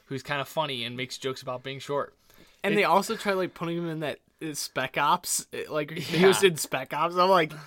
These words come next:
Speaker 1: <laughs>
Speaker 2: "Okay, get this out of here." Like, yeah, Kevin Hart works out every day, whatever. He's a comedian. But there's no way Kevin Hart
Speaker 1: I mean, I mean,
Speaker 2: any
Speaker 1: p-,
Speaker 2: sense.
Speaker 1: some of it's funny, but to me, I'm just like, I'm so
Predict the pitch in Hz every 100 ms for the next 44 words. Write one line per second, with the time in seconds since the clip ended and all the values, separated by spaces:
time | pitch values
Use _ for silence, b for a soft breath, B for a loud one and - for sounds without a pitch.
0 | - - 180 240 220 180 165 240 226 220
1 | 170 160 151 135 135 143 165 139 - 196
2 | 196 170 156 160 - 131 127 135 143 160
3 | 135 123 117 117 120 127 151 139 120 127
4 | 131 B B B 190 185 - 170 143 143
5 | 135 135 B B B 170 151 - _ _
6 | _ _ _ - 320 415 285 196 190 202
7 | 202 196 190 175 147 135 - 175 170 160
8 | 165 139 131 123 - - 143 147 147 -
9 | 175 214 208 202 151 - 131 104 113 165
10 | - 269 320 277 208 135 - 117 117 110
11 | 107 - 123 117 110 107 - 80 90 -
12 | 117 - - 113 110 101